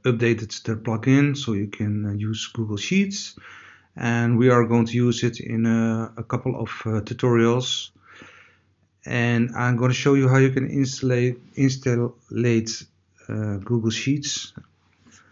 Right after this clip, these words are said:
Um, first, you have to update, uh, the, the plugin, of course, and then you go to the settings and to Google, and then you go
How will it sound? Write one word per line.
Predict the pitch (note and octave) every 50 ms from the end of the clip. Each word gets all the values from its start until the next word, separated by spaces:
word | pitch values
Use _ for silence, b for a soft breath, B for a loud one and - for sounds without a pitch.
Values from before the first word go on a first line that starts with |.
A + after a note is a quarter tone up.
| b b b b b - _ _ _ _ _ _ _ _ _ _ _ _ _ _ _ -
Um, | B2+ B2+ B2+ B2 B2 B2 A#2+ B2 B2 A#2+ A#2 A#2 A#2+ A2+ A2+ - - _ _ _
first, | - - - C#3 C#3 C3 - - -
you | B2
have | B2+ B2 A#2
to | - A2
update, | - C3 B2+ C#3 D3 D3 D3+ D3 D3 -
uh, | - - D3+ D3 C#3+ C#3+ C#3 C#3
the, | C3 B2+ B2+ B2+ B2 B2+ B2 B2 A#2+ B2 - - B2
the | A#2+ B2+
plugin, | C3 - C3 B2+ B2+ C3 C3 C3+ C3+
of | B2+ -
course, | - B2+ B2+ B2+ C#3 C3 - -
and | A2 A2+
then | A#2 A2+
you | A2+ A2
go | A2 A2 G#2+
to | - A2
the | G2+ -
settings | - B2+ B2+ C3 C3 B2+ C3+ C3+ C3 C3 - - - -
and | - G#2+ G#2 G2+ G2+ G#2 A2 - -
to | - G#2
Google, | G2+ G#2+ B2+ C3 B2+ B2+ B2 B2 B2 A#2+ A#2+ A#2 -
and | G2+ G2+ F#2+
then | G2+ G2+ G#2+
you | A2 A2
go | A2 - - G#2+ G#2+ G#2